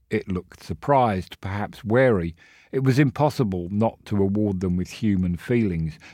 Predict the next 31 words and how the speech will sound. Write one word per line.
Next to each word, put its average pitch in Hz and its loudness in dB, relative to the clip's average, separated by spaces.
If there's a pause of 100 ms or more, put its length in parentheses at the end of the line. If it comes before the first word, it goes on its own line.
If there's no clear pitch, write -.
not 120 -2
to 104 -2
read 98 2 (140)
human 98 0
expressions 90 -2
in 92 -2
their 92 -2
strange 90 -4
faces. 98 -6 (1000)
"Thank - 0
you." 80 0 (1160)
"The 196 6
least 226 4
I 143 6
could 107 -2
do 120 4
after 98 -4
you've 98 2
come 107 2
all 98 2
this 95 -4
way." 95 0 (1080)
He 110 0
laughed 104 0
nervously. 90 0 (680)
It 120 -4
didn't. 80 -6 (580)
They 107 2
did 101 0
not 95 -2
laugh. 71 -12